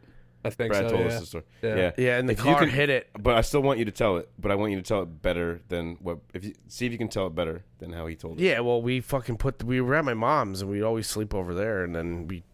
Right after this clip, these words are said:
Speaker 3: t-, found, the, I don't know how Kyle brought the baby in the carriage, and, uh,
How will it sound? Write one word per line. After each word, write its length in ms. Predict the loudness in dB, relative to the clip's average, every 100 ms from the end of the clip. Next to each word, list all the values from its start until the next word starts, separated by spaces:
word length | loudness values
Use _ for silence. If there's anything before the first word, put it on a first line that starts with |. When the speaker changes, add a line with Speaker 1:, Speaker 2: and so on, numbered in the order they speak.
| -18
Speaker 3:
t-, 100 | -18 -18 -10
found, 300 | -4 -4 -4
the, 80 | -6
I 60 | -2
don't 140 | 0
know 60 | 2
how 180 | 2 0
Kyle 480 | 0 2 4 2 -4 _ -4
brought 220 | -2 -2
the 60 | -4
baby 380 | -2 -2 -2
in 140 | -4 -4
the 80 | -4
carriage, 560 | -4 -2 -2 -6 -12 -18 -20 -20 -20 -20 -20 -20 -20 -6
and, 320 | 0 2 2
uh, 280 | 0 0 -2